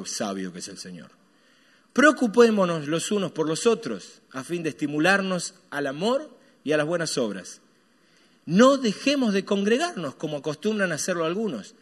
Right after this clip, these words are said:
sino animémonos unos a otros y con mayor razón ahora que vemos que aquel día se acerca". Cuando yo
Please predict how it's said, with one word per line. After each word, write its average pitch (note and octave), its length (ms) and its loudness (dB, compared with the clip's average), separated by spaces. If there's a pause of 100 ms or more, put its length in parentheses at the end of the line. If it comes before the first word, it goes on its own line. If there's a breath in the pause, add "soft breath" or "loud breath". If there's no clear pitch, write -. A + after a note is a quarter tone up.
(160 soft breath)
sino G3+ 640 -2 (140)
animémonos F#3+ 960 2
unos A3 460 4
a F3+ 80 4
otros B2 480 0 (260 loud breath)
y A2+ 120 -4
con C3 200 2
mayor B2+ 420 2
razón C3 520 2 (340 loud breath)
ahora D3+ 480 6 (220 loud breath)
que A#2 140 2
vemos C3+ 240 2
que - 120 -4
aquel A#2+ 260 0
día A2+ 360 -2 (140)
se - 180 -6
acerca". G2 520 -4 (1000 soft breath)
Cuando F#3 240 2
yo D#4 420 0